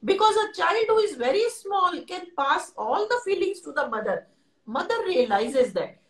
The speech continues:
So we need to have better family support system. Men folk in the house and other people have to realize that what a girl is going through. And this postpartum depression is so common.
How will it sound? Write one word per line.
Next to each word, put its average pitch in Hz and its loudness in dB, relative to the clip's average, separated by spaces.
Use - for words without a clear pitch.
So 427 0
we 415 2
need 403 -2
to 403 2
have 294 4
better 208 -2
family 226 -8
support 214 0
system. 381 -2
Men 285 2
folk 427 2
in 330 -4
the 269 6
house 233 0
and 220 -8
other 311 -4
people 247 -8
have 240 -4
to 403 0
realize 220 0
that 226 -8
what 285 2
a 247 -2
girl 233 2
is 240 -10
going 220 -4
through. 269 -6
And 254 -2
this 339 -4
postpartum 320 -2
depression 381 -4
is 359 -6
so 226 -2
common. 254 0